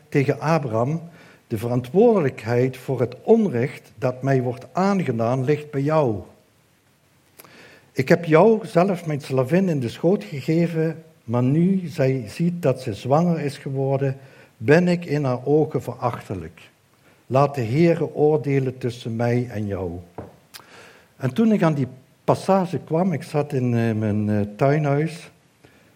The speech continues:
ik stond er versteld van, van de vrouwenlogica. Jij bent verantwoordelijk. Was ze, ik, ik, ik moest denken, was ze zelf niet met het plan gekomen?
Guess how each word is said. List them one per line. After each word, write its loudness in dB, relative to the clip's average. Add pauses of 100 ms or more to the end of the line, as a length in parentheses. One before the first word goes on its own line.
(160)
ik 0
stond -4
er -2
versteld -6
van, -4
van -4
de -2
vrouwenlogica. -4 (2500)
Jij 4
bent 0
verantwoordelijk. -4 (2000)
Was 0
ze, 0 (140)
ik, -4
ik, -4
ik -6
moest 0
denken, 0
was -2
ze -6
zelf 0
niet -2
met -4
het -4
plan 0
gekomen? -10